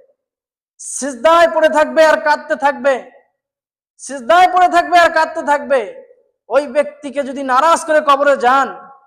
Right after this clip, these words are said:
তাহলে কনফার্ম, কনফার্ম এটা জেনে রাখেন, আপনার জান্নাতের সার্টিফিকেট, সার্টিফিকেটে আল্লাহ রাসূল সাল্লাল্লাহু আলাইহি ওয়াসাল্লামের সিগনেচার পড়বে না। সুতরাং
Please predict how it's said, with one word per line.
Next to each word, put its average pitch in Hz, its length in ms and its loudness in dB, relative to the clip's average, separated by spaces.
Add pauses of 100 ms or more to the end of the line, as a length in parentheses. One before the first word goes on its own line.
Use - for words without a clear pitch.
(460)
তাহলে 208 640 -4 (520)
কনফার্ম, 302 640 2 (800)
কনফার্ম 294 540 0
এটা 254 180 -2 (400)
জেনে 254 200 -2
রাখেন, 196 540 -2 (520)
আপনার 233 420 -4
জান্নাতের 254 640 0
সার্টিফিকেট, 254 1000 -6
সার্টিফিকেটে 240 920 -6 (520)
আল্লাহ 269 260 0
রাসূল 247 260 -6
সাল্লাল্লাহু 226 720 -2
আলাইহি 202 380 -4
ওয়াসাল্লামের 185 960 -10
সিগনেচার 160 720 -14
পড়বে 143 360 -20
না। 131 360 -20 (640)
সুতরাং 202 560 -8